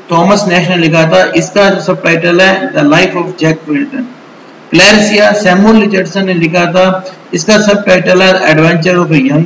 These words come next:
Lady। इजाबेला फिर एक पोएम है जो कि जॉन कीट्स ने लिखी है, इसका सबटाइटल है The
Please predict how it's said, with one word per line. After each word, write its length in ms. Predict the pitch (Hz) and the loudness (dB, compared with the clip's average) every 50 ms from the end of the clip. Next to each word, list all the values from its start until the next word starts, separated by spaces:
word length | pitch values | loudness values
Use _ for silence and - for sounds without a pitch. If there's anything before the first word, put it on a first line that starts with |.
| 170 175 | 0 0
Lady। 320 | 175 160 165 180 185 190 185 - - - - - - - - | 0 0 0 -2 -2 -4 -6 -8 -14 -20 -20 -20 -14 -6 -2
इजाबेला 600 | 190 196 196 226 226 208 196 202 196 196 202 190 - | -2 0 2 4 4 4 4 2 2 2 2 2 0
फिर 260 | - - 196 214 220 214 | 0 -2 -2 0 2 2
एक 200 | 208 214 - - | 0 0 -2 -2
पोएम 380 | 180 175 180 185 185 185 185 | 0 0 2 0 0 0 0
है 380 | 185 190 202 202 - - - - 170 | 2 2 0 0 -2 -6 -8 -4 -4
जो 80 | 180 | -4
कि 180 | 180 185 202 190 | -2 -2 -4 -4
जॉन 340 | 156 156 160 170 196 208 214 | -2 -2 0 2 2 2 2
कीट्स 440 | 208 208 208 214 214 208 - - 208 | 0 0 -2 -2 -2 -2 -4 -8 -6
ने 120 | 208 202 | -4 -4
लिखी 360 | 202 190 185 175 - 196 196 | -2 -4 -4 -6 -8 -4 0
है, 160 | 196 196 202 196 | 0 2 2 2
इसका 320 | - - - - 202 196 | 0 -2 -4 -2 -2 -4
सबटाइटल 720 | - - 196 196 196 - 185 175 175 - 185 180 175 175 | -2 0 -2 -2 -2 -2 -2 -2 -2 0 0 0 2 4
है 340 | 185 190 190 185 - - - - - - - 165 | 4 2 2 0 -2 -6 -12 -16 -14 -6 -2 0
The 80 | 175 | 0